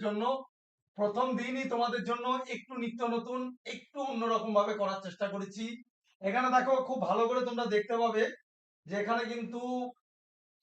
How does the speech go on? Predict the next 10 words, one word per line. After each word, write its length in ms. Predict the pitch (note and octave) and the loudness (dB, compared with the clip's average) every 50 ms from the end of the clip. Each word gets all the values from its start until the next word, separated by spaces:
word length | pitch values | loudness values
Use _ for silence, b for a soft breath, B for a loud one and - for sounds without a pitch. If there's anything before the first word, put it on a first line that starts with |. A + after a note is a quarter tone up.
| _ - | _ -4
সম্পূর্ণ 500 | - F#3+ G#3+ G#3+ - - B3 A#3+ A#3+ A#3+ B3 B3 B3 B3 B3 - - - - | -2 0 0 0 -2 -4 -6 -6 -6 -4 -2 -2 0 0 -2 -4 -8 -12 -6
ক্লাস 380 | G#3 G#3+ G#3+ A#3+ B3 C4 C4 C4 - - - _ _ _ _ _ _ _ _ - - - | 0 2 4 4 4 4 4 2 -2 -10 -18 _ _ _ _ _ _ _ _ -20 -14 -8
সিস্টেম 440 | B3 B3 - - - - C#4+ C4+ C4 B3+ B3 B3 A#3+ | -6 -6 -6 -6 -4 -2 0 0 0 0 -4 -6 -4
তোমাদের 280 | A#3 A#3+ A#3 A#3 A3+ F#3 | -2 0 0 0 0 -2
জন্য 140 | A3+ A3+ A3+ A3+ G#3 | -2 -2 0 -2 -2
কিন্তু 160 | A3+ A3 G#3+ A3 G#3 | -2 -2 0 0 0
রাখা 200 | G3 - - A#3 A3 A3 | 0 0 2 4 4 6
হয়েছে 280 | A3+ A#3 A#3 - B3+ B3+ B3+ B3+ - _ _ _ _ _ _ _ _ - - F#3 | 6 4 4 2 0 0 0 -2 -8 _ _ _ _ _ _ _ _ -6 -2 0
এবং 120 | G3 A3 A3 - - | 0 0 0 -2 -4
বিনামূল্যে 720 | G#3+ A3+ A#3+ B3+ B3+ B3+ B3 B3 A#3 A3+ A3 A#3+ B3 B3+ | -4 0 4 4 4 4 2 -2 -6 -4 0 2 4 4